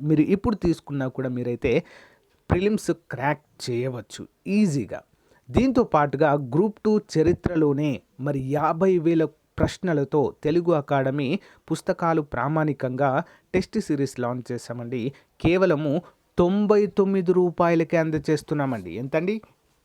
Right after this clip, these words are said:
just నైంటీ నైన్ రూపీస్ మాత్రమే, వన్ ఇయర్ వ్యాలిడిటీతో. ఓకేనా? ప్రతి టాపిక్‌కి టెస్ట్ ఉంటుంది, ప్రతి టాపిక్‌కి ఉచితంగా పీడీఎఫ్ అందజేయడం జరుగుతుంది. యాప్ link in video description.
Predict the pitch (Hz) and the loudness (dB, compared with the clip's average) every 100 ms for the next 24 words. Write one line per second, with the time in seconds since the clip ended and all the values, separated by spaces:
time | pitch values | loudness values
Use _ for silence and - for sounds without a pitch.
0 | 123 147 165 - 156 214 - _ 135 151 | -8 -4 -4 0 2 2 -2 _ -6 -2
1 | 170 180 220 214 - 214 196 190 165 143 | 0 0 0 -4 -2 -2 0 0 0 -2
2 | 143 156 - 147 139 123 139 151 139 131 | 0 -2 -2 0 0 0 -2 0 -2 -4
3 | 110 139 160 165 151 160 175 131 107 127 | -2 0 2 0 2 4 2 0 -2 0
4 | 139 170 135 - 101 - - _ _ _ | 2 2 2 0 -4 -4 -16 _ _ _
5 | _ - 117 156 190 - 151 - 165 143 | _ -14 -6 0 0 2 -2 0 -2 2
6 | 135 - 135 131 127 - 139 143 156 196 | 0 0 -6 -2 -4 -4 -8 -6 -2 -4
7 | 196 127 127 127 123 117 120 - 131 156 | -2 -4 -2 -4 -2 -4 -6 -6 -2 -2
8 | - - - 147 175 175 165 147 131 127 | -4 -14 -6 -4 -2 -2 -2 -2 -4 -2
9 | 120 113 113 110 107 104 139 113 101 98 | -4 -6 -10 -10 -10 -8 -2 -2 -2 -8
10 | 95 98 - - 143 147 165 151 160 165 | -16 -18 -18 -2 -2 0 0 0 -2 -2
11 | 127 127 143 120 120 - 107 - 80 | -4 0 0 0 -8 -10 -12 -12 -16